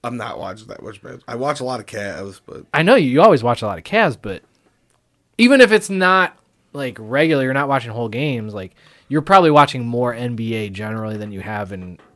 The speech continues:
Speaker 2: past years, right?
Speaker 1: Depends. So when LeBron left that year, the next year, I watched every Cavs game.
Speaker 2: Oh, yeah, I remember. We
Speaker 1: Yeah.
Speaker 2: were both watching a shit ton.
Speaker 1: Yep. It was, like,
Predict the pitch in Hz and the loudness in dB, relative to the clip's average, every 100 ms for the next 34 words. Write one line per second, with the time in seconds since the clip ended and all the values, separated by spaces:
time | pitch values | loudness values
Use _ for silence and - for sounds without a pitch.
0 | _ _ _ _ - _ - 104 95 - | _ _ _ _ -20 _ -8 -6 -8 -8
1 | 160 151 107 101 107 175 _ _ _ _ | -4 -4 -4 -8 -8 -8 _ _ _ _
2 | - _ _ _ - 160 - 135 104 - | -20 _ _ _ -10 -4 -2 -2 -4 -16
3 | - _ _ - - 175 180 165 131 143 | -20 _ _ -12 -2 0 0 -2 0 0
4 | 175 147 147 175 - _ - 123 127 117 | 0 -2 -4 -4 -14 _ -10 -6 -4 -4
5 | 127 147 139 113 117 120 - 123 139 139 | -4 -4 -8 -10 -8 -8 -6 -6 -6 -8
6 | _ _ _ _ - 113 117 120 - - | _ _ _ _ -14 -10 -8 -8 -10 -20
7 | _ _ - 107 101 95 - - 110 - | _ _ -12 -12 -12 -12 -12 -12 -16 -20
8 | - _ - - - 160 101 110 131 117 | -20 _ -18 -14 -4 -2 -2 -6 -8 -10
9 | 104 107 - - 117 120 107 123 - 90 | -10 -14 -16 -10 -6 -4 -4 -4 -6 -12
10 | - 80 - 90 - 80 82 - 101 - | -12 -16 -14 -14 -16 -18 -16 -12 -12 -14
11 | _ _ _ _ _ 131 131 123 113 | _ _ _ _ _ -4 -2 -4 -8